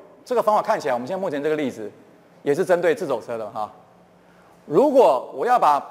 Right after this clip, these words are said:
potential field 这个方法用到多轴机器人的避障，怎么用？各位觉得有办法用吗？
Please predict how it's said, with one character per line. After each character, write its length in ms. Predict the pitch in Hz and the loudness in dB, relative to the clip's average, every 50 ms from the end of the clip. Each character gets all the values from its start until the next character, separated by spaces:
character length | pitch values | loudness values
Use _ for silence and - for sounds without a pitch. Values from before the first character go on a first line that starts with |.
| - - - - - - _ _ _ - | -16 -20 -20 -20 -20 -20 _ _ _ -2
potential 400 | 170 156 160 190 208 208 214 202 | 0 0 0 0 0 0 0 0
field 240 | 214 226 196 147 | 0 0 0 0
这 120 | 131 180 147 | 0 -2 -4
个 60 | 143 | -4
方 200 | 143 143 143 139 | -4 -4 -4 -4
法 180 | 131 110 85 85 - - - - - - _ _ _ _ _ _ _ _ | -4 -6 -6 -6 -12 -20 -20 -20 -20 -20 _ _ _ _ _ _ _ _
用 340 | 214 247 247 233 202 175 160 | 2 4 4 4 4 0 0
到 360 | 190 196 180 147 120 104 - - - - - - - _ _ _ _ _ _ _ - | 0 2 2 2 0 -2 -6 -10 -18 -20 -20 -20 -20 _ _ _ _ _ _ _ 2
多 180 | 220 214 233 208 | 4 4 4 4
轴 160 | 185 156 147 | 2 0 -2
机 100 | 175 185 | -4 -8
器 140 | 151 175 165 | -8 -6 -4
人 160 | 135 117 117 | -4 -4 -6
的 100 | 117 117 | -8 -10
避 160 | - 156 127 | -8 -10 -8
障， 220 | - - 135 113 - - - - - _ _ _ _ _ _ _ _ _ _ _ _ - | -6 -6 -6 -6 -8 -12 -20 -20 -20 _ _ _ _ _ _ _ _ _ _ _ _ -8
怎 120 | - 127 | -8 -6
么 80 | 117 120 | -4 -2
用？ 160 | 127 123 104 - - - - - - - _ - _ _ _ _ _ - - - - - - - - | -2 -2 -2 -4 -8 -20 -20 -20 -20 -20 _ -20 _ _ _ _ _ -20 -20 -20 -20 -20 -20 -8 0
各 100 | - 190 | 2 2
位 60 | 202 | 2
觉 80 | 160 175 | 4 2
得 60 | 175 | 0
有 80 | 139 139 | 0 0
办 100 | 156 160 | 0 0
法 60 | 139 | 0
用 160 | 147 151 135 | 0 0 0
吗？ 240 | 127 120 113 113 | 0 -2 -4 -6